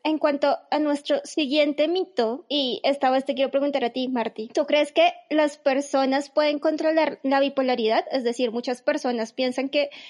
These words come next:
realmente si uno tiene fuerza de voluntad puede salir de muchas cosas, ansiedad, depresión, de algún problema alimenticio. ¿Realmente depende de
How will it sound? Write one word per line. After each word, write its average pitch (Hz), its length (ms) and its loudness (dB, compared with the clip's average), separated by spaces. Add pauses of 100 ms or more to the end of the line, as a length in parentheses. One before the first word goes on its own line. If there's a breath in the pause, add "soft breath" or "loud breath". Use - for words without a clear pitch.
(120 loud breath)
realmente 277 520 2
si 339 100 -2
uno 330 120 2
tiene 311 300 -2
fuerza 339 360 4
de 359 240 4
voluntad 285 360 2
puede 269 160 2
salir 285 300 0
de 240 100 0
muchas 285 380 -2
cosas, 370 360 0
ansiedad, 220 560 0
depresión, 233 840 -2 (300 loud breath)
de 285 100 4
algún 277 220 2
problema 254 320 4
alimenticio. 269 800 0 (120)
¿Realmente 285 580 4
depende 269 500 4
de 330 260 6